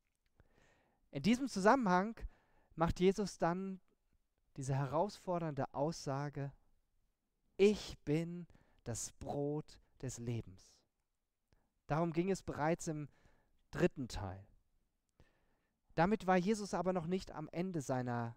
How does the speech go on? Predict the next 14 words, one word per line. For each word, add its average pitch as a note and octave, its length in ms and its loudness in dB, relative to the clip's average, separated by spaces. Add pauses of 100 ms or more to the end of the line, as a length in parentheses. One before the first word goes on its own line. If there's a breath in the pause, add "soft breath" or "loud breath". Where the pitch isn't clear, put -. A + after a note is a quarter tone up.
(120)
Rede C3 580 -2
angekommen. C3 640 -6 (920)
Sie - 120 -14
geht C#3+ 240 -2
noch C#3 200 -8
weiter. B2+ 420 -4 (1200)
Ich C3 120 -2
lese D3+ 260 4
ab C3+ 140 -4
Vers C3+ 200 -2
einundvierzig. - 800 -10 (1800 soft breath)
Die C3+ 100 -8
Zuhörenden F#3 1000 2
murrten, G3+ 600 -2